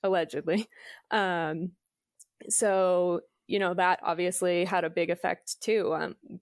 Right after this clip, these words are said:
he was an, he was an angry drunk. So when you throw that much anger and alcohol on top of an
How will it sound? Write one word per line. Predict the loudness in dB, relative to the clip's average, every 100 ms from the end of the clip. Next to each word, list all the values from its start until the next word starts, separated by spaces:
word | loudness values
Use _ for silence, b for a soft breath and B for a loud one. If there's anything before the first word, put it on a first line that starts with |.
| _
he | -6 -2
was | 0 0
an, | -2 -4 _
he | -2
was | -2
an | -2 -4
angry | -4 -2 -2 -2
drunk. | 0 -2 -2 -6 -10
So | -8 -2 0 0 0 0 -2 -8 _ _ _
when | -2 0
you | 0 -2
throw | 0 0 2
that | 2 0
much | 0 -2 -4 -8 -8 -14 _ _ _ _ _
anger | -2 0 2 2
and | 2
alcohol | 0 0 0 0 2 2
on | 0 -2
top | 0 -2 0
of |
an | -2